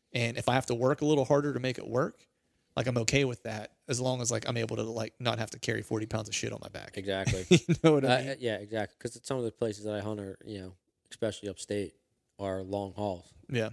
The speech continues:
Speaker 2: Uh, pro-, I don't even, I've never tracked it, like, how actually far it is, but it feels like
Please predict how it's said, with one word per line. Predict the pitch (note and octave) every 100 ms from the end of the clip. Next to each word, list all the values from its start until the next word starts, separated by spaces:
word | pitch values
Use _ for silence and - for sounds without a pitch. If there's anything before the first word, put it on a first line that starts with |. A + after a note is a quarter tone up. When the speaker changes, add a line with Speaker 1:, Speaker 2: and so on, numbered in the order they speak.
| - _ _ _ -
Speaker 2:
Uh, | F#2+ - _ _ -
pro-, | A2+ A2
I | A2+
don't | A2+
even, | A2 - _ _ -
I've | A#2+
never | C3 A#2
tracked | - A#2 A2 -
it, | G2+
like, | G2+ F#2
how | G2+ F#2+ - G2
actually | F#2+ - F#2+
far | - F2+ G2+
it |
is, | G#2 G2
but | - F#2 - _ _ _ _ -
it | G#2
feels | - G#2+ F#2
like | F2